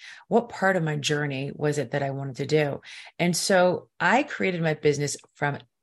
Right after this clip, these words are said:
zero, right? And sometimes it was negative zero, but I took that money and then I reinvested it back into myself. And then in my business, maybe purchasing programs to create landing pages like ClickFunnels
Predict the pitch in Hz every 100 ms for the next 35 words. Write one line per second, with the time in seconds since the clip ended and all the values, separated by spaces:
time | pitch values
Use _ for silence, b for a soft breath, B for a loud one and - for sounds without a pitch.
0 | 143 147 143 - - _ B B _ 160
1 | 165 - _ _ - 151 - 170 165 160
2 | 147 135 135 143 139 139 135 67 69 -
3 | B B B B - - 185 175 262 -
4 | 320 - 151 143 151 - 160 151 156 165
5 | 196 160 160 - 143 143 - 139 - 151
6 | 180 180 180 139 135 135 - 147 143 143
7 | - 156 156 151 156 139 143 143 143 139
8 | - 143 151 - 170 170 165 151 156 156
9 | - 151 - 160 151 151 - B B _
10 | 160 160 156 151 151 151 147 135 - -
11 | - 147 147 143 151